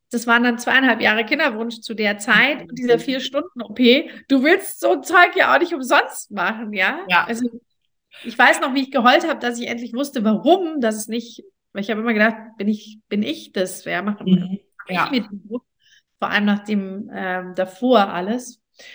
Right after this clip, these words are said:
Speaker 1: Und, ähm, du funktionierst dann in diesem System, aber schlau ist es natürlich nicht.
Speaker 2: Ja, und dann hat's natürlich auch, oder natürlich, äh, dann hat's nicht geklappt.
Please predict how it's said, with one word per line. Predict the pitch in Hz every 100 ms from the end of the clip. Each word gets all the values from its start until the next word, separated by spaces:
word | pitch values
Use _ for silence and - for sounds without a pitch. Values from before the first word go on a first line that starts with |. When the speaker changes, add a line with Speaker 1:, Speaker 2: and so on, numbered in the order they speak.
| - _ _ _
Speaker 1:
Und, | - 220 226 220 214 220 214 - -
ähm, | 202 208 202 202 196 196 202 202 _ _ _ _ _ _ _ _ _ _ _ _ _ _ _ _ _ _
du | - 208 233 - - - - 208
funktionierst | - 220 - 220 262 294 233
dann | 202
in | 214
diesem | 202 196 190
System, | 185 185 - 208 202 185
aber | - 180 180 - - _ _ _ _ _ _ _
schlau | - 208 214
ist | 233
es | 202
natürlich | 190 - 175
nicht. | 160 143 -
Speaker 2:
Ja, | 160 - - _ -
und | 185 185
dann | 175 175
hat's | 190 185 -
natürlich | 180 170 - - - 202 196 196 -
auch, | - 165
oder | 170 151
natürlich, | 156 156 - 180 175 165 -
äh, | 156 156 - 151
dann | 160 160
hat's | 151 - -
nicht | 190 190
geklappt. | - - - 214 - -